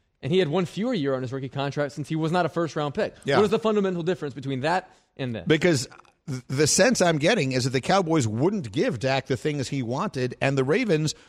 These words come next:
Speaker 2: my understanding is Lamar's not even engaging them in conversation unless they've given him some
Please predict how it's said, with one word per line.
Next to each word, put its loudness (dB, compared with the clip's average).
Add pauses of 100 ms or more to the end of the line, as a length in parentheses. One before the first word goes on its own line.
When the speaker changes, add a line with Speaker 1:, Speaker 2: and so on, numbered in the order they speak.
(220)
Speaker 2:
my 4
understanding 2
is 2
Lamar's 4
not 2
even 0
engaging 0
them 0
in 0
conversation -2 (420)
unless 2
they've 2
given 2
him 0
some 2